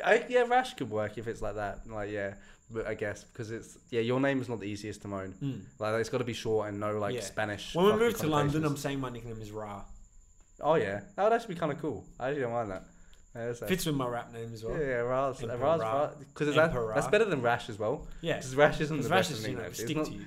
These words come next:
Speaker 1: it's not the best. I'll stop calling you Ra and, uh, like, I'll just,
Speaker 2: Huh?
Speaker 1: oh, that's Ra.
Speaker 2: Ra, yeah.
Speaker 1: Yeah,
Speaker 2: Thanks,
Speaker 1: no
Speaker 2: bro.
Speaker 1: worries. I'll start the trend. It will take me a bit 'cause I call you Rash.
Speaker 2: My cousins will call me,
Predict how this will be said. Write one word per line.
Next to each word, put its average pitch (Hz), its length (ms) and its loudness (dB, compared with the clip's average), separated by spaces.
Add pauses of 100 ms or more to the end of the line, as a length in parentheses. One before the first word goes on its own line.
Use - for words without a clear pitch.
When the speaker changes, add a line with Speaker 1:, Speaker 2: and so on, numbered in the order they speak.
Speaker 1:
it's - 100 -8
not 147 80 0
the 131 60 -4
best. 120 260 -2
I'll 135 160 6
stop 139 240 0
calling 127 160 -2
you 110 80 -4
Ra 101 220 2
and, 98 100 -4
uh, 101 160 -4
like, 98 220 -2
I'll 107 100 -2
just, 107 80 -4
Speaker 2:
Huh? 117 220 2
Speaker 1:
oh, - 20 -2
that's 107 180 -4
Ra. 98 200 -2 (320)
Speaker 2:
Ra, 147 320 -2
yeah. 175 140 -10 (100)
Speaker 1:
Yeah, 101 340 -2
Speaker 2:
Thanks, - 300 -6
Speaker 1:
no 135 80 -8
Speaker 2:
bro. 127 140 4
Speaker 1:
worries. 113 140 2
I'll 135 140 4
start 135 200 0
the 113 40 -6
trend. 104 260 -4
It 131 100 4
will 151 120 4
take 180 220 2
me 139 140 4
a 131 40 4
bit 104 180 -2
'cause - 120 -10
I 127 100 2
call 117 140 -6
you 98 100 -8
Rash. 92 320 -10
Speaker 2:
My 190 140 8
cousins 226 360 2
will 175 100 -2
call 147 240 4
me, 123 200 -4